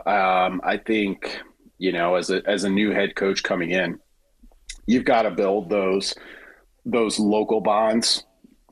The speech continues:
as soon as you can. Um, you know, Arizona State made its, its coaching hire,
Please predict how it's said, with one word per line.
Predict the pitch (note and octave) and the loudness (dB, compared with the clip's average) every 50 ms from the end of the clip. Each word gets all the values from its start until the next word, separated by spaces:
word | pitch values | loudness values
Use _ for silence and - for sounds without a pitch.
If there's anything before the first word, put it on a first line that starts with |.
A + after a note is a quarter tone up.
| _ _ _ _ _ - | _ _ _ _ _ -4
as | G2+ F#2 | -2 0
soon | - - - A2+ G#2+ G#2 | 2 2 2 2 2 2
as | G2 F#2 | 0 0
you | - E2 | -2 -4
can. | - - - F#2 F#2 F#2+ G2 G2 G2+ G2 - _ - - | -6 -4 -2 0 0 2 2 0 -2 -4 -6 _ -6 -4
Um, | F2 D#2+ D#2 D#2+ D#2 D#2 D#2 D2 C#2+ C#2 - - - _ _ _ _ _ _ _ _ _ _ _ _ _ - - - | -2 0 0 2 2 2 0 -2 -4 -8 -14 -18 -20 _ _ _ _ _ _ _ _ _ _ _ _ _ -20 -20 -12
you | - G2+ E2+ | -4 -2 0
know, | E2+ E2+ E2+ - | 0 0 0 2
Arizona | F#2+ G2 F#2+ F2+ F2 F#2+ F#2 E2+ | 0 0 0 0 0 0 -2 -2
State | - - - G2 F2+ F#2 - - - | -2 -2 0 2 2 0 0 -2 -2
made | F2 E2 D#2+ | -2 0 0
its, | E2+ E2+ E2+ - - - - - - - - - - - - | 0 0 -2 -2 -4 -4 -4 -6 -14 -20 -20 -20 -16 -6 -2
its | E2+ F#2 - - | -2 -2 0 0
coaching | - - - G2+ F2+ - F#2+ F2+ | 0 0 0 0 0 0 0 0
hire, | - F#2+ F#2+ F#2 F#2 F2+ F2 F2 F2 D#2+ - - | 0 0 0 2 2 2 2 2 0 -2 -4 -6